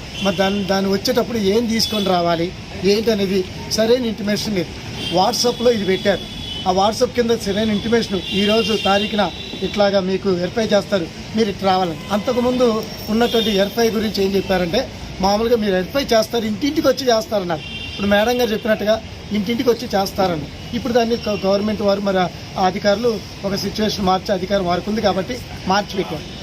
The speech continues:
మార్చి పెట్టినప్పుడు కూడా ఈరోజు నేను ఇక్కడ చూసినటువంటి వాతావరణం,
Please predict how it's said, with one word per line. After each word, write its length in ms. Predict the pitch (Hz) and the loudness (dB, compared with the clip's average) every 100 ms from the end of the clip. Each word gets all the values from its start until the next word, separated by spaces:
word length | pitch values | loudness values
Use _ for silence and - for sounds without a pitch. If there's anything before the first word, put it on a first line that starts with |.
| - - | -12 0
మార్చి 260 | 180 208 220 | 0 2 -2
పెట్టినప్పుడు 380 | 202 202 196 185 | -2 -2 -2 -2
కూడా 300 | 185 180 160 - - 185 | 0 0 -2 -12 -8 -2
ఈరోజు 380 | 220 247 240 233 | 4 4 4 0
నేను 320 | 220 202 165 - | 0 0 -4 -6
ఇక్కడ 180 | 202 214 180 | -6 -4 -2
చూసినటువంటి 500 | 233 220 226 214 196 | -2 0 0 0 0
వాతావరణం, 560 | 185 180 196 196 180 | 2 2 2 2 0